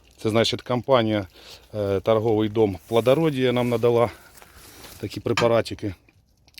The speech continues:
Значить, компанія ця являється дистриб-, дистриб'ютором. Так, дистриб'ютором являється компанії Агровет. Отакі препарати. Значить, це листове живлення.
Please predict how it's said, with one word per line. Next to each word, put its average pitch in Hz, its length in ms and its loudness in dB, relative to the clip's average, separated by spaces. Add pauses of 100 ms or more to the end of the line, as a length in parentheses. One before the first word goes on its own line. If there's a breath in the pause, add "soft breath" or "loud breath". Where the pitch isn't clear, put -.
Значить, 104 340 -6
компанія 110 520 2
ця 107 120 -2
являється 101 540 -2
дистриб-, 104 460 -4
дистриб'ютором. 120 920 0 (1200 loud breath)
Так, 113 300 -2
дистриб'ютором 123 960 0
являється 147 720 2 (1080 loud breath)
компанії 139 640 2
Агровет. 127 800 0 (1500 loud breath)
Отакі 107 340 -8
препарати. 117 640 -2
Значить, 113 340 -4
це 120 260 2
листове 123 460 0
живлення. 147 640 0